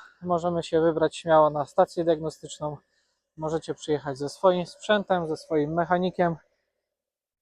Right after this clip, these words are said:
E, proces jest jak najbardziej, wszystko można sobie zweryfikować. Nie będziemy z żadnym, że tak powiem, z żadną chęcią sprawdzenia samochodu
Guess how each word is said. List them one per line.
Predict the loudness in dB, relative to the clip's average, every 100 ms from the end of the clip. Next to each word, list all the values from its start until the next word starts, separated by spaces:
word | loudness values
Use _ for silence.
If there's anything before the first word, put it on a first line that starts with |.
| _ _ -4
E, | 0 0 0 -2 -4 -8 -18 -20 _ _ _
proces | 6 6 4 0
jest | 2
jak | 2 2
najbardziej, | 0 6 4 4 -2
wszystko | -4 -10 -4 -2
można | -2 -4
sobie | -6 -4 -4
zweryfikować. | -2 -2 -2 -2 0 4 2 0 _ _ _ _ _ _ _ _ _ _
Nie | -8 -4
będziemy | -4 -4 -4 -4
z | -6 -12 -14 -6
żadnym, | 0 0 0 -6 -8 -14 -20
że | -16
tak | -8 -8
powiem, | -2 0 0 -2 -8 _ _ _ _ _ _
z | -8
żadną | 0 0 0 -4
chęcią | -6 -6 -8
sprawdzenia | -10 -6 -4 -4 -6 -6
samochodu | -6 -8 -4 -2 -2